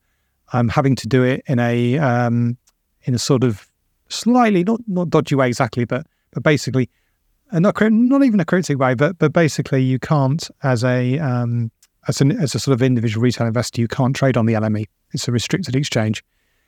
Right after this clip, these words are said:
Accessing that, those futures is, is tricky, but, but, um, at least one broker, and I won't name them, but at least one broker does offer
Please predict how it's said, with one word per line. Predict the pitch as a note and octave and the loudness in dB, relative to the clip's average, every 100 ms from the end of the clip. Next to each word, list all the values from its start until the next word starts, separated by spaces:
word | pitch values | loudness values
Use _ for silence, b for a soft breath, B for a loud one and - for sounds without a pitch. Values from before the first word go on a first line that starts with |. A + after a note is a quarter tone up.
| _ _ - | _ _ -6
Accessing | C#3 - - - A#2+ | -4 -2 -6 -2 0
that, | A#2+ A#2+ - | 0 -2 0
those | B2 - | 0 2
futures | - D#3+ - A2 | 0 -2 -2 -2
is, | A2+ - - _ _ | -4 -6 -14 _ _
is | C3+ | -6
tricky, | - B2+ - G#2+ | 0 0 0 -2
but, | - F3 - | -2 -4 -2
but, | C3+ - B2+ | -4 -2 0
um, | A#2 A2+ | 2 0
at | D#3 | 0
least | C3+ C#3 - | 0 0 0
one | C#3 C3 | 2 4
broker, | C3+ C3+ D3 | 2 2 0
and | A#2 | 0
I | A#2 | 0
won't | A2+ C3 | -2 -4
name | A2+ A#2 | -2 -2
them, | A#2+ | -6
but | A#2 D#3+ C#3+ | -8 -8 -2
at | |
least | C3 A#2+ | 0 0
one | B2+ A#2 | 0 0
broker | A#2+ - A#2 | 0 0 0
does | C3 | 2
offer | B2+ - A#2+ | 0 0 -4